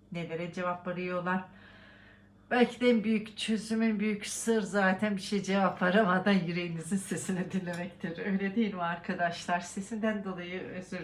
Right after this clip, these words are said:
diliyorum sizden. Evet, biraz tıkanıklık yaşıyorum malum havalardan sebep. O yüzden sağlığa dikkat, sağlığa dikkat.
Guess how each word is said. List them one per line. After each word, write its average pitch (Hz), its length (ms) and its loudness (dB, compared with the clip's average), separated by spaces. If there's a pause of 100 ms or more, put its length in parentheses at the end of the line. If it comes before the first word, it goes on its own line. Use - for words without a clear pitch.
(120)
diliyorum 151 440 -8
sizden. 202 540 -2 (1500)
Evet, 190 200 0 (100)
biraz 196 280 -2
tıkanıklık 214 520 -4
yaşıyorum 214 540 0
malum 208 520 2
havalardan 190 680 2
sebep. 202 580 -4 (880)
O 214 100 0
yüzden 226 280 2
sağlığa 247 580 6
dikkat, 254 440 0
sağlığa 165 540 0
dikkat. 226 480 -2